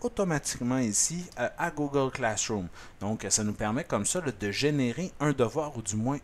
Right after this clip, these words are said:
une tâche liée à la capsule. Donc, euh, c'est peut-être pas toujours le cas, mais je pense que dans la plupart des cas, surtout lorsqu'on a une approche de pédagogie inversée, où les élèves vont avoir à visionner comme ça, là, une capsule, là,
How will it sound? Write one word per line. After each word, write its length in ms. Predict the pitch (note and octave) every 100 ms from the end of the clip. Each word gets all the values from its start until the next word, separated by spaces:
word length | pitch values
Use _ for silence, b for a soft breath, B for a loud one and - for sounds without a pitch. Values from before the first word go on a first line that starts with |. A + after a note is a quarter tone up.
| -
une 240 | C#3 A#2+
tâche 460 | - D3 D3+ - A2+
liée 500 | G#2 A#2 C3 C#3+ D3 -
à 80 |
la 120 | C3 A#2+
capsule. 500 | A#2+ G2+ - G2 D#2 B B B
Donc, 280 | F#2 F#2+ -
euh, 80 | G2+
c'est 160 | -
peut-être 340 | G2 G2+ F#2+ F#2+
pas 180 | B2 A#2+ -
toujours 420 | C3+ B2 C#3 C#3+
le 140 | C3
cas, 280 | A#2 D#3 G#3+ - B B
mais 260 | G#2 A2 G#2+
je 80 | -
pense 220 | C#3 C#3+
que 80 | A2+
dans 160 | G#2+
la 140 | G#2 G2
plupart 420 | A#2+ - B2 B2
des 140 | G#2+
cas, 240 | F2+ B2 D3+
surtout 500 | - G#2 - C3+ A2+
lorsqu'on 460 | G2 - F#2+ G2+
a 80 | A2+
une 100 | G#2+
approche 320 | G2 - B2
de 80 | G2+
pédagogie 600 | - B2 A#2 A2 G#2+ A#2+
inversée, 460 | A#2 F#2+ - C#3 G#3 B B
où 80 | A#2+
les 240 | B2 A2+ A2+
élèves 220 | A#2+ C3
vont 200 | A2 G#2
avoir 320 | G2+ A#2+ A#2
à 80 | F#2+
visionner 560 | F#2+ A#2 A2+ A2+ A2+
comme 220 | B2 G2+ F#2
ça, 140 | C3
là, 80 | A2+
une 100 | G2+
capsule, 420 | F2+ - - B2
là, 140 | A2+